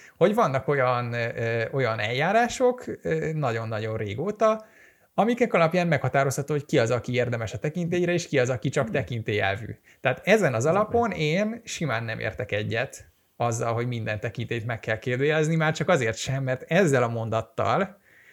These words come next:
olyan nagyon könnyen vissza lehet élni, hogy hihetetlen. Gyakorlatilag az egész kultúrban erről szól. Tehát ebből, ebből indul ki, hogy a tekintély az nem legitim.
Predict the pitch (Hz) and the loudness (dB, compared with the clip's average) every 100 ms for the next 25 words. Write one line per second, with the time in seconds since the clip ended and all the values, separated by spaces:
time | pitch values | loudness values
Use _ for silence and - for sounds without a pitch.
0 | - _ _ 208 240 135 131 131 127 - | -20 _ _ 8 8 8 4 0 -2 -2
1 | 131 120 120 117 120 120 113 117 113 123 | -2 0 0 0 0 0 -2 -2 0 -2
2 | - 101 95 101 - 98 110 135 160 170 | 0 -2 -2 -6 -4 -4 -2 0 2 2
3 | 180 185 196 131 101 110 - 117 110 110 | 0 2 2 2 0 -4 -2 -4 -2 -2
4 | 110 107 101 98 104 - 123 - 113 _ | -2 0 0 0 -2 -2 -8 -10 -18 _
5 | 127 170 127 120 123 143 117 117 120 117 | -2 0 0 2 0 0 0 0 0 -2
6 | 117 - 104 120 - - 131 135 220 - | -4 -2 -6 -6 -12 0 2 6 4 4
7 | 123 156 147 156 156 143 120 - 92 | 0 2 4 4 4 4 2 -2 -8